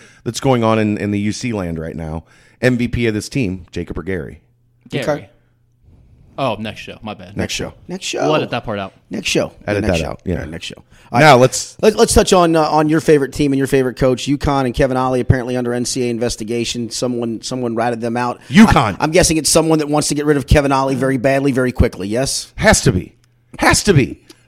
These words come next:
Speaker 1: UConn released a statement today that the N C double A was investigating and they were cooperating fully. Like, hand in the cookie jar. The,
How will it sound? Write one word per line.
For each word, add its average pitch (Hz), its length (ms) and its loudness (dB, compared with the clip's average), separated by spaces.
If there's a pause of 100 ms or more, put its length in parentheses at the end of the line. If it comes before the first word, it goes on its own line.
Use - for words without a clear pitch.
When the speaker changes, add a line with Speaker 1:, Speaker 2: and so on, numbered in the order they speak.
(240)
Speaker 1:
UConn 220 300 4
released 180 400 2
a 139 40 -4
statement 185 440 -2
today 117 240 2
that 113 160 -2
the 127 100 -2
N 139 100 0
C 143 120 -6
double 139 220 0
A 135 80 6
was 135 120 2
investigating 127 640 0
and 120 100 -2
they 139 80 4
were 139 100 2
cooperating 131 600 0
fully. 135 380 -2 (480)
Like, 147 320 2
hand 208 300 2
in 185 80 2
the 175 80 0
cookie 190 280 0
jar. 101 400 0
The, 131 320 -6